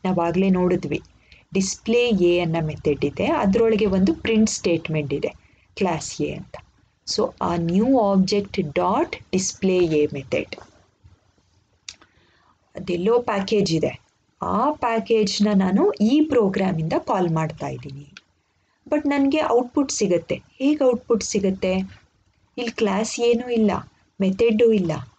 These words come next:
F-, look at the first line for the answer. Import package one dot class A. ನಾನು ಇಂಪೋರ್ಟ್ ಮಾಡ್ಕೊಳ್ತಿದ್ದೀನಿ. ನಾನು ಇಂಪೋರ್ಟ್ ಮಾಡ್ಕೊಳ್ತಾ ಇರೋದ್ರಿಂದ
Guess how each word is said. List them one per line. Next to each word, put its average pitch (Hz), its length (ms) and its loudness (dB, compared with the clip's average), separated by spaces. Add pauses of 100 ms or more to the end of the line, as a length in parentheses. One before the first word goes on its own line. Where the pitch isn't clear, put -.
(640)
F-, - 220 -4
look 202 220 2
at 202 140 0
the 226 160 -2
first - 480 -6
line 139 280 -2 (380)
for 185 160 -2
the 202 200 0
answer. 147 460 -6 (420)
Import 202 640 4 (460)
package 196 680 -2
one 185 260 2
dot 233 340 0
class 147 300 -8 (140)
A. - 100 -6
ನಾನು 294 240 -2
ಇಂಪೋರ್ಟ್ 254 440 0
ಮಾಡ್ಕೊಳ್ತಿದ್ದೀನಿ. 180 840 -2 (880)
ನಾನು 208 120 4
ಇಂಪೋರ್ಟ್ 208 440 4
ಮಾಡ್ಕೊಳ್ತಾ 175 640 -2
ಇರೋದ್ರಿಂದ 147 520 -8